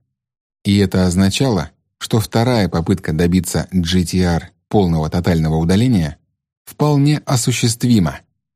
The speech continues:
Мы повторили процедуру картирования мозга.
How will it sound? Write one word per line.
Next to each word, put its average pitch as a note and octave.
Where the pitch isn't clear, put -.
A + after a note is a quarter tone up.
Мы A2
повторили C3
процедуру A2+
картирования G2+
мозга. D#2+